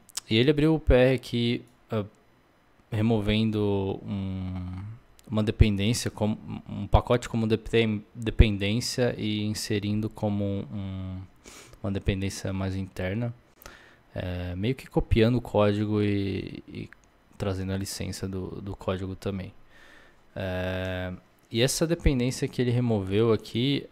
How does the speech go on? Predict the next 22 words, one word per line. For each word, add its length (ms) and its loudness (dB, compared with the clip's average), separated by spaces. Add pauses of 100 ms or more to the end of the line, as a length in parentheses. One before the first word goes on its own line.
é 640 4
justamente 480 -2
a 20 2
dependência 540 0
que 100 -4
eu 80 2
tô 220 -4
querendo 300 2
remover 580 2 (460)
há 80 0
alguns 800 4
<laughs> 0 -
anos 340 4
já. 340 2 (540)
É, 160 -4
Mock 320 -2
Web 560 2
H 140 0
T 100 -10
M 80 0
L, 320 2
que 720 -4